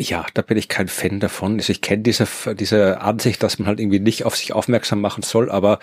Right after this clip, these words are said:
äh, wenn sie in der Lage sind, von einem Stern zum anderen zu fliegen, naja, dann, dann, äh, wa-, was, was sollen die uns dann irgendwie großartig Böses tun wollen hier? Weil dann haben sie eh alles, was sie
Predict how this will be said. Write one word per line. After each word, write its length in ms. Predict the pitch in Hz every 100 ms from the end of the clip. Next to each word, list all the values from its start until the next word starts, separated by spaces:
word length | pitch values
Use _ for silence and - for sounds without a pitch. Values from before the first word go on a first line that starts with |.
| - - - -
äh, 80 | - - - 104 - -
wenn 260 | 101 113
sie 100 | 117
in 40 | 113
der 80 |
Lage 240 | 101 98 113
sind, 180 | - 117
von 120 | -
einem 200 | 95 101
Stern 200 | - 104
zum 140 | -
anderen 180 | 98 104
zu 100 | -
fliegen, 340 | - 101 104 92
naja, 180 | 92
dann, 160 | 92 78
dann, 180 | 92 90 - - - -
äh, 100 | - 110
wa-, 220 | 117 104
was, 300 | 104 - -
was 160 | 110 -
sollen 220 | 107 101
die 80 | 110
uns 140 | 95
dann 120 | 101
irgendwie 160 | 101 95
großartig 540 | - 107 104 104 90
Böses 440 | - 107 110 - - -
tun 320 | - 92 90
wollen 240 | 90 90
hier? 240 | 87 92 82
Weil 220 | 87 85 -
dann 220 | 87 -
haben 140 | 101
sie 140 | 98 92
eh 220 | 110 117
alles, 420 | 87 101 101 -
was 200 | 98 -
sie 240 | 104 98